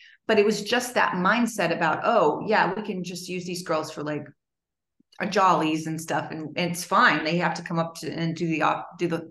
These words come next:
try on the lingerie and do all this stuff, and we can make little jokes in the show about, um, you know, us being, like, sexual." And I was kind of like the, I was the more, like, I guess, risque one, if, if that can be said on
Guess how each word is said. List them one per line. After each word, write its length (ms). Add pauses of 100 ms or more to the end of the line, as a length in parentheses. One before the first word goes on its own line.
try 200
on 80
the 60
lingerie 580
and 80
do 120
all 120
this 160
stuff, 260
and 80
we 80
can 140
make 180
little 200
jokes 300
in 80
the 80
show 400 (720)
about, 640
um, 560 (280)
you 100
know, 220
us 340
being, 520
like, 160
sexual." 500
And 80
I 100
was 140
kind 220
of 100
like 180
the, 180 (300)
I 100
was 160
the 60
more, 380
like, 360 (1080)
I 60
guess, 240
risque 500
one, 580
if, 240
if 360
that 180
can 140
be 120
said 260
on 320